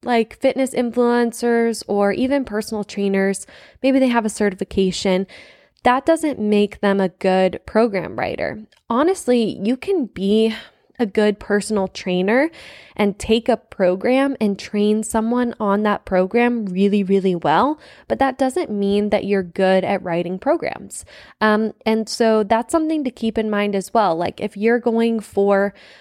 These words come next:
um, you know, optimal training, or you're trying to get a certain goal in the gym, like, um, maybe you wanna get into powerlifting or something like that, then you want to get into specialized programs and specialized training,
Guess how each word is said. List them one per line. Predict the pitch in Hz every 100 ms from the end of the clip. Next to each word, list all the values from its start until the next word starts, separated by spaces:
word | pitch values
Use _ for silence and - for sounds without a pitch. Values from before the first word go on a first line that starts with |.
| _
um, | - 196 196 196 190 -
you | 196
know, | 180
optimal | - 262 - 240 233
training, | 226 - 226 226 226 220 220 208
or | - 196 202 196 196
you're | 190 185
trying | 180 196 202 202
to | - 196 185 180 -
get | - -
a | 185
certain | - 220 202 208 202
goal | - 190 196
in | 196 196
the | 190
gym, | - 185 190 190 190
like, | 180 175 - - - - - -
um, | 180 180
maybe | 185 190
you | 190
wanna | 185 185
get | 185 190
into | 202 -
powerlifting | - 190 190 190 190 - 202
or | 185
something | 196 185 190
like | 185 180
that, | 233 262 254
then | 240
you | 226 202
want | 202 240
to | 240
get | 196 190
into | 208 185
specialized | - 180 180 202 190 175 175 - -
programs | 240 285 226 180 190 202
and | 214 190
specialized | 202 190 - - 185 -
training, | 247 247 196 180